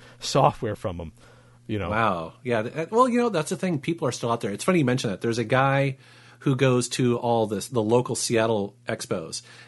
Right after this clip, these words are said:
Speaker 2: and, um, he's kind of an, an, a buttoned up, uh, older gentleman, gray hair, looks like an engineer, and that's because he, he's an ex, like, Boeing engineer.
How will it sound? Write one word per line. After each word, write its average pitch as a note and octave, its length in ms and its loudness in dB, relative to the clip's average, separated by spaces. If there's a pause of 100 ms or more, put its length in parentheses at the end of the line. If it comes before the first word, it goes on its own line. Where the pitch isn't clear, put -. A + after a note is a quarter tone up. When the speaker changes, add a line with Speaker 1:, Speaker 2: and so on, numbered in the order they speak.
(120)
Speaker 2:
and, A2+ 500 -2
um, G2+ 500 -6
he's C3 200 -4
kind E3 200 -2
of C#3 80 0
an, B2 140 0 (280)
an, B2 140 -4 (720)
a B2+ 60 -4
buttoned C3+ 460 -2
up, A2+ 240 -8 (840)
uh, G2 340 -6
older D3 280 4
gentleman, G#2 580 -4 (280)
gray C3 260 2
hair, G#2 440 -2 (500)
looks D#3+ 200 2
like D#3 120 4
an C#3+ 80 4
engineer, G#2+ 640 0
and B2+ 80 -4
that's B2 180 -2
because C#3+ 540 0
he, A2+ 340 -4
he's A#2 240 -2
an A2 120 -4
ex, C3 300 -2
like, G2+ 240 -6
Boeing B2+ 340 4
engineer. F2+ 560 -6